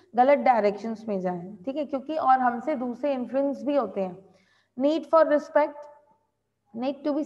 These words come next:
seen as expect-, experts who can give advice। हम चाहते हैं कि अगर हम किसी organization में काम करें तो लोग हमारी respect करें, हमसे advice लेने आए,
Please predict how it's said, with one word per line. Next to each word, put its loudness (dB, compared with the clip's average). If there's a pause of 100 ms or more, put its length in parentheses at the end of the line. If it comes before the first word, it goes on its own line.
(140)
seen -2
as 0
expect-, -4
experts -4 (420)
who -2
can 2
give 0 (200)
advice। -2 (340)
हम -4
चाहते 0
हैं -6
कि 0
अगर -2
हम -2
किसी -6
organization -2
में -6
काम -2
करें -2
तो -2
लोग -2
हमारी -2
respect -8
करें, -6 (180)
हमसे 0
advice 0
लेने -6
आए, -6